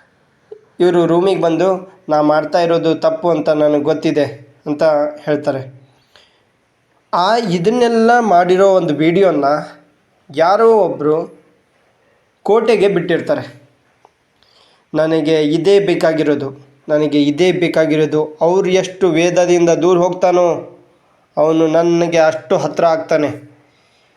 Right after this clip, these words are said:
ಇದೇ ಥರ ಆಗೋದ್ರೆ ವಿಕ್ರಮ್ ನನ್ನ ಜೊತೆ ಇರ್ತಾನೆ"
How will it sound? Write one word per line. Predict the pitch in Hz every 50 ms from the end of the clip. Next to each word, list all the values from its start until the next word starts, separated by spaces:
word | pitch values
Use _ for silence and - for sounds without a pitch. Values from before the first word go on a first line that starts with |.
| _ _ -
ಇದೇ | 151 147 156 170 170
ಥರ | 165 165 165 160 160
ಆಗೋದ್ರೆ | 160 156 156 160 160 156 165 160 151 165 185 185 196 196 202 196 - - - - _ _ _ -
ವಿಕ್ರಮ್ | 160 151 156 - 165 170 165 156 151
ನನ್ನ | 156 160 160 160
ಜೊತೆ | 151 160 156 160 160
ಇರ್ತಾನೆ" | 147 - - 156 147 143 127 117 - - - -